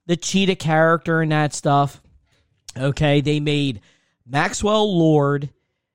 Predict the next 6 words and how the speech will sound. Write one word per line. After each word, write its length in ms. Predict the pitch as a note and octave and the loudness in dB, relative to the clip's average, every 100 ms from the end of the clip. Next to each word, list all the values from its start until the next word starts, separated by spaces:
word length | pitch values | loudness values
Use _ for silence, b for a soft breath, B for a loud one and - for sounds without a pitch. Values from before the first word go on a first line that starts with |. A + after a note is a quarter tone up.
| _ _ _ _ | _ _ _ _
the 300 | C#3 D3 C#3 | -6 -2 0
main 460 | A#2+ B2+ D#3 F#3 F#3 | 0 0 0 2 2
villain, 480 | D#3+ D3 C#3 C#3+ B2+ | 2 2 0 -4 -6
which 320 | C3 - - | -10 -10 -14
should 440 | - - - G3 G#3 | -10 -6 2 2 4
have 420 | D#3 D#3 D3+ | 2 2 0